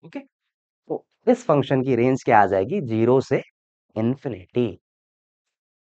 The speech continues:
Range of this function will be zero to infinity and closed at zero, इन्फिनिटी पे हमेशा ओपन ही होता है। अच्छा, जब हमने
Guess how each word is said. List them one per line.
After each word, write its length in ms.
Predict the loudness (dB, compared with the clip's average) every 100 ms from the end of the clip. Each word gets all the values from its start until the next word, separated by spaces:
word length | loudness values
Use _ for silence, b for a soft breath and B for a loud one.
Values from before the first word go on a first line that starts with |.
| _ _ _
Range 280 | 0 4 4
of 100 | 4
this 220 | 2 2
function 320 | 0 2 2 4
will 120 | 2
be 120 | -2 -6 _ _ _ _ _ _ _ _ _ _ _ _ _ _ _ _ _ _ _ _ _ _ _ _ _ _ _ _ _ _ _
zero 440 | -12 -2 2 4 4 0
to 100 | -4 -2
infinity 580 | -2 2 0 2 -2 -4 _ 2
and 240 | 2 2 -6 _ _ _ _ _ -4
closed 340 | 0 0 -2 -8 2
at 220 | 2 2 -2
zero, 220 | 0 0 -2 _ _ -6
इन्फिनिटी 520 | -4 -2 -2 -2 -4
पे 120 | -4
हमेशा 460 | -6 -4 -6 -6 -8 -4
ओपन 320 | -6 -2 -4 -2
ही 140 | -4
होता 340 | -4 -4 -4
है। 160 | -6 -8
अच्छा, 720 | -14 _ _ _ _ -6 -6 -6 b b -16
जब 240 | 0 2
हमने 280 | 2 0 -2